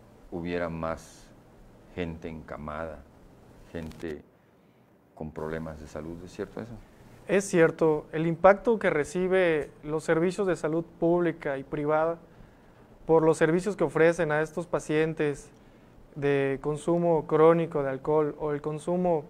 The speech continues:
Speaker 2: o la intoxicación aguda del alcohol, eh, es un golpe fuerte a la economía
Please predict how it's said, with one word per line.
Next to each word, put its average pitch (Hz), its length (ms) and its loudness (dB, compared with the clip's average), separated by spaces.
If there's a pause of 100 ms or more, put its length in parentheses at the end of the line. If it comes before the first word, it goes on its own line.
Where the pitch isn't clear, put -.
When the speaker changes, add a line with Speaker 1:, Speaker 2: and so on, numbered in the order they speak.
(140)
Speaker 2:
o 151 80 -4
la 160 80 -2
intoxicación 165 1000 -2
aguda 170 380 2
del 151 120 -2
alcohol, 151 380 -4 (840)
eh, 139 440 -4
es 165 160 -6
un 202 80 2
golpe 170 320 6
fuerte 160 420 2
a 165 60 4
la 151 80 0
economía 147 680 -4